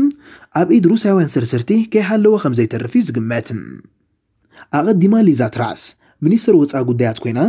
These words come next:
ተገልግለሉ ኣብ ዝነበረት እዋን ናይቲ ግዜ ቀዳማይ ሚኒስትር ቦሪስ ጆንሰን ንኣባል ባይቶ ሳይመን ኬይዝ ኣደዳ ነቐፌታ ክገብሮ ዘገድድ ጉዳይ እውን ሩስያውያን ኣባላት ስለያ ከም ዝበጽሕዎ ይዝንገር። ብዘይካዚ እዞም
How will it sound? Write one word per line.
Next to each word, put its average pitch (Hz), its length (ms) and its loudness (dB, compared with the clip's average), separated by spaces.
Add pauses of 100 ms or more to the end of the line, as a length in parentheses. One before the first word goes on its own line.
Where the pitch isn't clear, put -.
ተገልግለሉ 190 600 2
ኣብ 147 160 0
ዝነበረት 113 400 -4
እዋን 113 340 -4 (600)
ናይቲ 180 280 2
ግዜ 147 160 2 (120)
ቀዳማይ 151 420 0
ሚኒስትር 127 400 0 (140)
ቦሪስ 175 380 2
ጆንሰን 117 460 -2 (460)
ንኣባል 208 380 2
ባይቶ 131 240 0 (100)
ሳይመን 202 400 0
ኬይዝ 110 340 0 (380)
ኣደዳ 185 300 4
ነቐፌታ 135 440 -2
ክገብሮ 127 420 2
ዘገድድ 113 400 -2
ጉዳይ 113 300 -2
እውን 151 220 2 (320)
ሩስያውያን 196 640 2
ኣባላት 147 380 0
ስለያ 107 300 -2 (240)
ከም 214 180 0
ዝበጽሕዎ 214 420 0
ይዝንገር። 117 500 -2 (1040)
ብዘይካዚ 135 480 2 (540)
እዞም 180 280 4